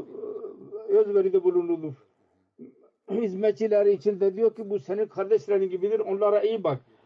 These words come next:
Akrabalıklara iyi bakardı ve bakardı ki onlara bir ze-, zarar görmesin birisi. Namaza bağlı, kul hakkı ve Allah hakkını veren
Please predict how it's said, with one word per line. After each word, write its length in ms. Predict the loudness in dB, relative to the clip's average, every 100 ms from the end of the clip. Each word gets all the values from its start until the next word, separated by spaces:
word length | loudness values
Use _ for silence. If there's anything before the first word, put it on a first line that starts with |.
| _ _ _ -8
Akrabalıklara 1000 | -4 0 0 2 2 0 0 0 2 2
iyi 220 | 0 -2
bakardı 520 | -2 0 0 0 0
ve 140 | 0 0
bakardı 540 | -2 -2 -2 2 0
ki 160 | 0 -6
onlara 640 | -2 -2 0 0 0 -2 _ _ _ _
bir 300 | -4 -2 0
ze-, 640 | 2 0 0 0 0 -2
zarar 320 | -4 0 0
görmesin 560 | 2 2 2 0 -2 0
birisi. 520 | 0 0 -4 -8 -8
Namaza 500 | -6 -2 0 2 2
bağlı, 480 | 0 0 0 -2 -2 -10 _ _ -6
kul 180 | -2
hakkı 340 | -2 -2 -2 0
ve 80 | 2
Allah 260 | 2 0
hakkını 380 | 0 -2 0 0
veren 360 | 0 0 -2